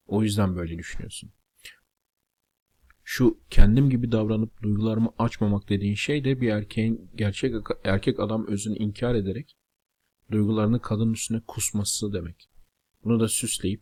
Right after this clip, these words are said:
"Ama ben kendim oluyorum, duygularımı açıyorum." falan diye rasyonalize ediyorlar. Erkek doğal olarak duygularını değil ama zayıflıklarını saklar.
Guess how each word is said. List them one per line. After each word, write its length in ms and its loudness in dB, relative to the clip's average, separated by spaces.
"Ama 200 -4
ben 140 -2
kendim 400 -6
oluyorum, 360 -2
duygularımı 480 -4
açıyorum." 460 -2
falan 420 0
diye 200 -4
rasyonalize 720 0
ediyorlar. 400 -8
Erkek 480 6
doğal 280 4
olarak 460 -4
duygularını 640 -2
değil 180 0
ama 280 -2
zayıflıklarını 800 -6
saklar. 540 -6